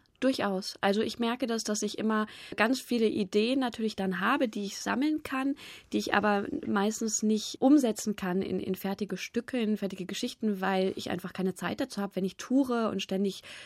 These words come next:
Tru-, äh, Trubel um mich herum habe. Aber wenn ich dann einfach mal so ein bisschen Ruhe und Muße habe, und die werde ich in Südfrankreich einfach haben, dann kann ich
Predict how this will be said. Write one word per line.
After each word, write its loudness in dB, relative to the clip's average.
Tru-, -6
äh, 2
Trubel 6
um 2
mich 2
herum 6
habe. 0
Aber 4
wenn 6
ich -2
dann 0
einfach -4
mal -2
so -4
ein -2
bisschen -4
Ruhe 8
und 2
Muße 4
habe, 0
und 0
die 2
werde 4
ich -8
in 2
Südfrankreich -2
einfach -4
haben, 2
dann 0
kann 2
ich -4